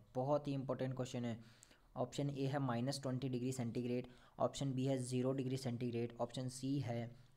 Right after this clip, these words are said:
फ़ोर to एट डिग्री सेंटीग्रेड and option D है ट्वेंटी डिग्री सेंटीग्रेड। फटाफट से आंसर पुट कीजिएगा। Everybody put answer। आंसर सभी को पुट करना है। At which temperature D P T vaccine should be stored?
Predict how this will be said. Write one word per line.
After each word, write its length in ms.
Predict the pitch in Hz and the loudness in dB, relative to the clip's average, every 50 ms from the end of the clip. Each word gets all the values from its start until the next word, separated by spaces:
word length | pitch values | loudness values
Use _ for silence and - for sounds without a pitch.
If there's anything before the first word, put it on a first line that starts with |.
| - - - | -20 -18 -6
फ़ोर 220 | - 131 135 131 127 | -2 0 0 0 0
to 80 | 135 147 - | -2 -2 0
एट 140 | 131 131 131 | 0 0 2
डिग्री 220 | 131 127 127 135 135 | 2 2 2 2 0
सेंटीग्रेड 600 | - 135 127 123 131 120 120 123 123 120 - - | 0 0 0 0 0 0 0 0 0 -2 -2 -4
and 100 | 127 120 | -4 -2
option 340 | 113 110 - - - 120 117 110 | -2 -4 -4 -4 -2 -2 0 0
D 80 | 117 120 | -2 -2
है 60 | 131 127 - | -2 -2 -2
ट्वेंटी 320 | 135 123 120 120 123 135 123 | -2 -2 0 0 0 0 0
डिग्री 240 | 123 117 117 123 | 0 0 0 -2
सेंटीग्रेड। 500 | 120 - 113 113 104 117 117 113 110 107 | -2 -4 -4 -6 -6 -6 -6 -6 -6 -6
फटाफट 380 | - - 120 120 123 120 135 127 | -4 -4 -2 -2 -2 -2 -4 -4
से 120 | - 131 | -2 -2
आंसर 220 | 123 123 120 - - | -2 -2 -2 -4 -6
पुट 180 | 139 131 117 | -6 -6 -8
कीजिएगा। 460 | - - 117 110 117 113 110 120 123 156 - - - - - - - - - - - - - | -8 -8 -6 -4 -2 -2 0 0 -2 -2 -4 -10 -20 -20 -20 -20 -20 -20 -20 -20 -20 -8 -4
Everybody 460 | - 117 123 131 123 127 127 127 127 - | -2 0 0 0 0 0 0 -2 -2 -2
put 120 | 120 113 117 | -2 0 0
answer। 280 | 117 117 117 - 131 151 165 160 - - - - - - - - - - - - - - - - - - | 0 0 0 -2 -2 -2 -2 -4 -8 -12 -20 -20 -20 -20 -20 -20 -20 -20 -20 -20 -20 -20 -20 -12 -8 -6
आंसर 280 | 117 123 120 - 135 127 | -4 -4 -2 -2 -4 -4
सभी 320 | - - - 113 123 123 | -2 -2 -2 -2 -2 -2
को 140 | 123 139 131 | -2 -2 -4
पुट 180 | 135 131 - | -4 -6 -8
करना 240 | - - 117 110 120 | -6 -4 -2 -2 0
है। 260 | 123 151 139 127 127 | -2 -2 -2 -2 -2
At 80 | 127 131 113 | -2 -2 -2
which 220 | 113 139 135 - - | -4 -4 -4 -4 -2
temperature 500 | 127 123 123 113 120 127 123 120 - 127 123 113 | -2 -2 -2 -2 -2 -2 -2 0 0 -2 -2 -2
D 80 | 120 110 | -2 -2
P 140 | - 123 120 | -2 -2 -2
T 80 | 135 120 | 0 0
vaccine 320 | 120 120 120 - 127 123 123 | 0 0 0 -2 -4 -4 -4
should 240 | - - 123 113 117 127 | -2 -4 -4 -4 -2 -2
be 100 | 127 123 123 | -2 -2 -4
stored? 420 | - - - 123 113 104 - - | -4 -2 0 0 0 0 -2 -4